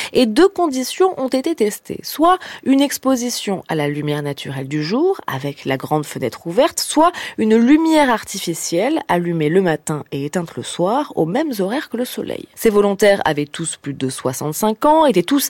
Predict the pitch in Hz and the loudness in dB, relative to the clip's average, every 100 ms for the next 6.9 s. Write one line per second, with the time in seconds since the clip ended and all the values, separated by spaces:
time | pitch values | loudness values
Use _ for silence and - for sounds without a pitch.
0 | - - - 165 196 160 147 139 147 175 | -6 -6 -4 -2 -2 -2 -4 -4 0 4
1 | 233 339 - 226 226 233 240 226 233 294 | 4 2 2 2 2 2 0 0 0 -2
2 | - 202 180 170 165 196 311 240 196 180 | -4 -6 -4 -2 -2 -2 -4 -4 -4 -2
3 | 269 - 156 147 277 - - - 180 233 | -2 -2 -6 -4 -4 -6 -10 -2 2 2
4 | 254 - 262 311 285 208 226 277 240 214 | 2 4 4 4 4 2 2 2 2 2
5 | 220 - 175 220 320 - 190 175 - 285 | 0 -2 -2 0 0 -2 -2 -2 -4 -6
6 | 339 247 185 233 220 - - - - | -6 -6 -6 -4 -6 -10 -16 -18 -20